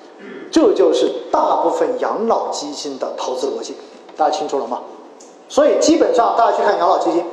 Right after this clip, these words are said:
很少有激进的，绝大多数我告诉你，百分之八十以上投在债券，真正投资在股票市场、权益市场的不会超过百分之二十。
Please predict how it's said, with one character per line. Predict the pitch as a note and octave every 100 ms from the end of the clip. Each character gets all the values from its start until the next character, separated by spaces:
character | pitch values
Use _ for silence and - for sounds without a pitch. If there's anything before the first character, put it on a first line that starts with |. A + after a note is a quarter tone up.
| - -
很 | - G#3+ D#4+
少 | A#3+ G3
有 | -
激 | - A#3
进 | A#3+ G#3+
的， | D#3+ - - - - -
绝 | G#3+ D#4+
大 | -
多 | A#3
数 | -
我 | G3+
告 | A3+ G#3
诉 | F#3
你， | D#3+
百 | E3
分 | G3 F#3+
之 |
八 | G#3 G#3
十 | G3+
以 | - -
上 | F3+ -
投 | D3
在 | E3
债 | E3
券， | D#3+ D#3+ - - - - - - - - -
真 | - D4 C4+
正 | B3+ F3 -
投 | -
资 | F#3+
在 | G#3 -
股 | C#3+
票 | - F#3
市 | - F3
场、 | C#3
权 | - D3+
益 |
市 | - -
场 | B2+ -
的 | - -
不 | E3
会 | G#3 -
超 | D#3+
过 | D#3
百 | D3
分 | -
之 |
二 | D3
十。 | -